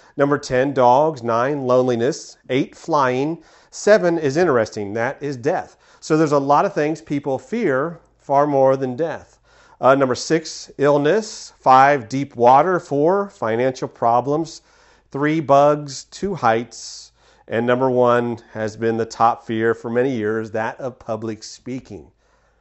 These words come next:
Here's a fascinating quote by Robert Fulghum. Knowing we live in this culture where there's a lot of fear on the news and stress and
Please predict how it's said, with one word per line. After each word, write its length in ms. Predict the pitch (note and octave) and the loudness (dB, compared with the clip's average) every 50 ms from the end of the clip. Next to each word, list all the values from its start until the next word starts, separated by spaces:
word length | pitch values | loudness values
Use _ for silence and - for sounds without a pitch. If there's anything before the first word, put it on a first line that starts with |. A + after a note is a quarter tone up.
| _ _ _ _ _ _ _ _ _ _ _ _ _ _ - | _ _ _ _ _ _ _ _ _ _ _ _ _ _ -6
Here's 240 | E3+ F3 F3 D#3 | -4 -2 -2 0
a 260 | D3+ C#3 B2 A2+ G#2 - - | 0 0 0 0 -2 -4 -6
fascinating 640 | D3 C#3 C3 B2+ C#3+ C3+ C3 B2+ B2 B2 B2 A#2 A2+ | -6 -6 -4 -4 -4 -2 -2 -2 -2 -4 -6 -8 -10
quote 520 | - - - C#3+ C3+ B2 A#2 A#2 A#2 B2 | -14 -12 -4 0 0 2 0 0 -4 -6
by 180 | A#2+ A#2+ A#2 A#2 | -4 -2 -2 -2
Robert 460 | A2+ A2+ B2 B2+ C3 B2+ B2+ B2+ C3 | -2 0 2 4 4 4 2 -2 -6
Fulghum. 580 | - - - F#3+ A#3 G3+ C3+ A#2+ G2+ F#2 F2 E2 _ _ _ _ _ - | -6 -4 -2 -2 -2 -2 -2 -6 -6 -6 -8 -12 _ _ _ _ _ -10
Knowing 340 | B2 A#2 B2+ C3+ C3 C3 B2+ | -4 -2 0 0 0 0 0
we 140 | C3 B2+ | 0 0
live 240 | A#2+ A#2+ A#2+ A#2+ A#2 | 0 0 0 0 0
in 40 | B2+ | -2
this 160 | C3+ D3 D3 | -4 -4 -4
culture 480 | - - - C3+ B2 A#2+ A#2 - - D#3+ | -6 -4 0 0 2 0 0 -4 -6 -4
where 200 | D3 C#3+ C3+ C3 | -2 -2 -2 0
there's 240 | C#3 C#3 C3 - C#3+ | 0 -2 -2 0 0
a 180 | C3+ C3 B2 - - - - - - - | 0 0 0 -4 -12 -20 -20 -20 -18 -10
lot 320 | C#3 C#3+ D3 D3 D3 D3 | -4 2 4 4 4 4
of 120 | D3 C#3+ | 2 0
fear 580 | - - D#3 C#3 C#3 C#3 C#3+ C#3+ C#3+ C#3+ C#3 C#3 | -4 -4 -2 -2 0 2 2 2 0 0 -2 -6
on 220 | - D3+ C3+ C#3 D3+ | -4 0 0 0 2
the 60 | D3+ | 2
news 500 | C#3+ C3+ C3 B2 B2 B2 B2 B2 A#2 - | 0 0 0 0 0 0 -2 -4 -4 -6
and 100 | C3+ B2 | -8 -8
stress 720 | - - - - C#3+ B2 A#2+ A#2+ A#2 A#2 B2+ B2 - - | -10 -12 -14 -10 -6 -2 0 2 2 2 0 -2 -6 -10
and 240 | A2+ A2+ A2+ A2+ G#2+ | -8 -6 -6 -8 -10